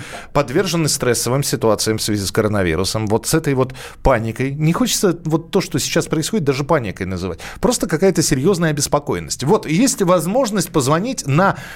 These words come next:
телефон, э, неотложной психологической помощи.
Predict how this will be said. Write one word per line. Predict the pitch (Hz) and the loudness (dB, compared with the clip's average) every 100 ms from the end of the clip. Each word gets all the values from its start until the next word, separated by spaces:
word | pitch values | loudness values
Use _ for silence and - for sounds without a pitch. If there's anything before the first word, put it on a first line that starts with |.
| - 139 | -12 -4
телефон, | - 170 165 - 233 254 - - - | 0 2 2 4 2 2 -4 -16 -8
э, | 120 131 131 131 | 0 2 2 4
неотложной | 156 160 156 185 226 202 | 4 4 2 2 2 0
психологической | - - 156 147 175 - 156 | -2 0 0 2 -2 0 0
помощи. | 135 78 - - | 0 -4 -6 -14